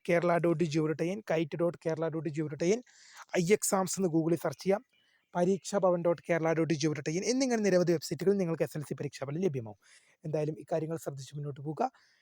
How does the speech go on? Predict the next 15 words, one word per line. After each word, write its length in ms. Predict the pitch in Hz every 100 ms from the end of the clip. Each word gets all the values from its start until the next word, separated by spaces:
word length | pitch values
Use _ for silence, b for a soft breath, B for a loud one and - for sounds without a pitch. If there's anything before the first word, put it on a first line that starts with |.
| b b
നിങ്ങളുടെ 300 | 247 269 285
തോൽക്കുമെന്ന് 420 | 226 220 - 226 202
പേടി, 320 | 180 175 175
പേടിയുള്ള 480 | - 180 170 165 160
സുഹൃത്തുക്കൾക്ക് 540 | 156 143 - 156 160
നിങ്ങൾ 180 | 151 151
ഈ 40 |
വീഡിയോ 200 | 143 143
ഷെയർ 240 | 135 147 135
ചെയ്ത് 140 | 143
കൊടുക്കുക. 420 | 139 131 156 147 - _ _ _ -
കാരണം 240 | 160 156 -
ടെൻഷൻ 280 | 180 170 214
അടിക്കേണ്ട 280 | 165 156 151
ആവശ്യമില്ല, 540 | 143 139 151 139 139